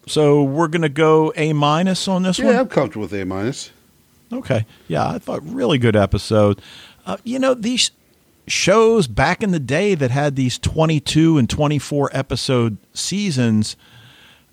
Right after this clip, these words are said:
Speaker 1: you have to know that eventually you're gonna get a couple that just aren't quite up to snuff. And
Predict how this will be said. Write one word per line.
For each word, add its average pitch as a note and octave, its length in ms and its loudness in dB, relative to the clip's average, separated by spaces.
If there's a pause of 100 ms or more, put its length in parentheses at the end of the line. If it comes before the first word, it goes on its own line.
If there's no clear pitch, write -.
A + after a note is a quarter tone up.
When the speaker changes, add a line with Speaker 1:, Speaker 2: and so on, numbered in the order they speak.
(140)
Speaker 1:
you E3 440 -6
have A3 240 -2
to G#3+ 100 0
know C#3 580 4
that A2 220 2
eventually B2+ 560 0
you're A2+ 180 0
gonna A2+ 200 0
get A2+ 420 -2
a A#2 60 -8
couple A#2+ 460 -2
that G2+ 240 0 (360)
just - 260 -2 (440)
aren't C#3 280 -2
quite C3 320 2
up B2 220 -2
to G#2 100 -4
snuff. D3 640 -2 (640)
And C#3+ 240 0